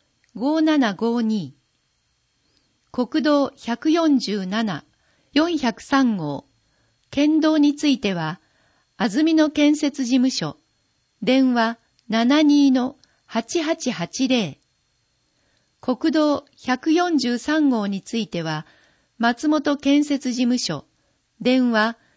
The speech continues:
四七の七八零零。水道メーターについては、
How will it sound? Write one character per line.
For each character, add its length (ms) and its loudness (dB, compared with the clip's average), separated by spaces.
四 360 2
七 280 2
の 240 0
七 320 0
八 340 -6
零 280 0
零。 300 -4
水 380 0
道 220 0
メ 180 2
ー 60 0
タ 80 -2
ー 20 0
に 160 -4
つ 140 -8
い 100 -2
て 160 -6
は、 240 -6